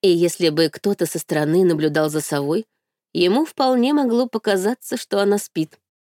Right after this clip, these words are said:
Хотя на самом деле Анифа сейчас бодрствует. По-настоящему, как умеет только она. И раз за разом выбирает, по какой из нитей грядущего её разуму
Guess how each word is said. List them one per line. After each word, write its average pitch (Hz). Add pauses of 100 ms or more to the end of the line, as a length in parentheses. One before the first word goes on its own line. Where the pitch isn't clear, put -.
(380)
Хотя 185
на 247
самом 240
деле 180
Анифа 190
сейчас 190
бодрствует. 160 (420)
По-настоящему, 165 (220)
как -
умеет 208
только 202
она. 165 (880)
И 175
раз 190
за 175
разом 190
выбирает, 170 (360)
по 165
какой 240
из 190
нитей 226
грядущего 190
её 180
разуму 185